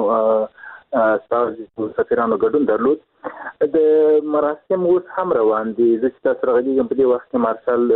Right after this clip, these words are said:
دوستم وینا کیلې هغې نه وړاندې، د ملي مصالحې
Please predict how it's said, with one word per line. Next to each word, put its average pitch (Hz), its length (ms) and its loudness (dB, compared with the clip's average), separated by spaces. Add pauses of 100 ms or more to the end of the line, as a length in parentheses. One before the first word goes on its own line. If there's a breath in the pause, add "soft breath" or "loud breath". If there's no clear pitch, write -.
(520)
دوستم 143 480 -2 (540)
وینا 110 340 0 (160)
کیلې 113 400 0
هغې 127 320 0
نه 120 140 2
وړاندې، 135 500 0 (880 loud breath)
د 131 140 0
ملي 143 160 0
مصالحې 123 420 0